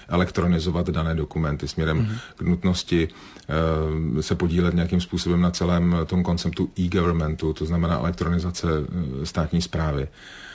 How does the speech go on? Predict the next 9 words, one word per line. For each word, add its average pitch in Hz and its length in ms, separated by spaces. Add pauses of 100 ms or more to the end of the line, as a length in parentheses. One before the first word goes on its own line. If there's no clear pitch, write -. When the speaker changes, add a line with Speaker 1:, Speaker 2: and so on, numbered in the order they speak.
(720)
Speaker 1:
Jak 90 280
k - 80
tomu 143 200
chcete - 320
ještě 87 320
přidat, 82 600
eh, 78 540
jaksi 80 540
další 82 800